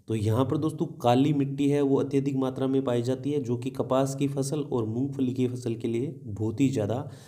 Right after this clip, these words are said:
इंपॉर्टेंट और उपयोगी है। यह पठारी भाग अरावली विंध्याचल पर्वत के बीच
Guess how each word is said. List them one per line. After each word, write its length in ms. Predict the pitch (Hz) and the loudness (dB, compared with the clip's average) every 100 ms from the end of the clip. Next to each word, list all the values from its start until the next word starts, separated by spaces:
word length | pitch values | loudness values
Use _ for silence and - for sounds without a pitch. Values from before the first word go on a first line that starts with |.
| - _ | -20 _
इंपॉर्टेंट 520 | 107 107 107 113 131 143 | -4 2 2 2 -2 -2
और 120 | - | -4
उपयोगी 640 | - - 107 98 92 95 | -6 -8 -4 -4 -2 -4
है। 220 | 95 87 95 - - _ _ _ _ _ _ _ _ _ _ _ _ _ | -6 -12 -14 -20 -20 _ _ _ _ _ _ _ _ _ _ _ _ _
यह 380 | 110 104 143 170 | -8 2 4 4
पठारी 480 | 175 165 143 151 160 | 2 -2 0 0 0
भाग 380 | 135 135 135 135 | 2 2 2 0
अरावली 540 | 117 123 123 131 135 127 | 0 2 2 2 2 2
विंध्याचल 720 | 104 107 127 147 151 151 143 | 0 -2 0 0 2 0 -2
पर्वत 420 | 143 107 110 110 | 0 0 0 -2
के 80 | 120 | -4
बीच 560 | 104 98 110 104 101 | -4 -4 -6 -6 -8